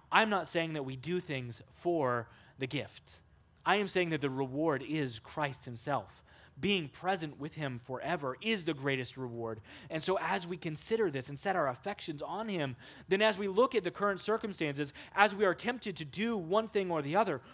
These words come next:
we know that we can set our hope on the fact that following after Christ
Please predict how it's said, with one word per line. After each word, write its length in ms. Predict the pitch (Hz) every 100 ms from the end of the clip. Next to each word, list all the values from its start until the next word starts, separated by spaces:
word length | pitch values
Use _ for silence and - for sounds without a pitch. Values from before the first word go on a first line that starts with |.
| -
we 160 | 170 202
know 300 | 202 240 233
that 80 | 185
we 100 | 185
can 140 | 170
set 340 | - 240 247 -
our 360 | 208 202 170 -
hope 520 | - 269 254 165 - - - -
on 120 | 202
the 60 | 180
fact 300 | 190 180 190
that 120 | 185 - - - -
following 360 | 208 240 226
after 240 | 196 190 175
Christ 380 | 175 175 170